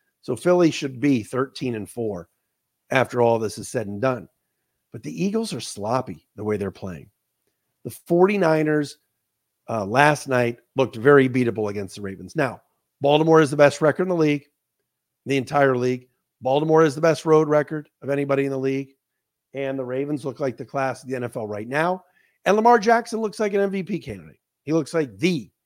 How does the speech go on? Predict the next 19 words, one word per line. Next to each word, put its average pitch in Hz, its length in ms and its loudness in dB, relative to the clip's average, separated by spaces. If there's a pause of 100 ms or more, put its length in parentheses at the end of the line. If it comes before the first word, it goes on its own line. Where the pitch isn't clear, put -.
(260)
M 143 120 0
V 123 140 -6
P 104 160 -10
candidate 92 420 -14
right 92 220 -16
now. - 180 -20 (1080)
But 143 120 -12
seriously, 202 640 -4 (640)
can 131 160 -6
we, 151 120 -2
is 135 260 -6
there 165 160 -4
a 320 80 -4
discussion 214 540 -10
to 190 80 -6
be 139 140 -8
had 113 480 -12 (640)
about 123 540 2
our 123 460 -2